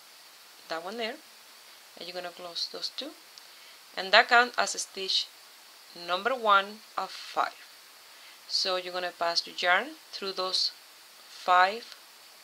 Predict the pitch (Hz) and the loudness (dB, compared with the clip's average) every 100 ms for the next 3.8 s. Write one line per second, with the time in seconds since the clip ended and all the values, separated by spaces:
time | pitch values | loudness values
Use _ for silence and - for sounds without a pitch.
0 | - - - - 185 233 302 - - - | -20 -20 -20 -14 -6 -4 0 0 0 -6
1 | - - - 175 175 175 175 175 175 175 | -20 -20 -16 -14 -12 -6 -6 -6 -10 -6
2 | 170 175 202 - - - - 180 175 170 | -6 -6 -10 -20 -20 -20 -20 -20 -16 -14
3 | 170 165 175 165 160 - - - | -8 -8 -8 -14 -14 -14 -12 -12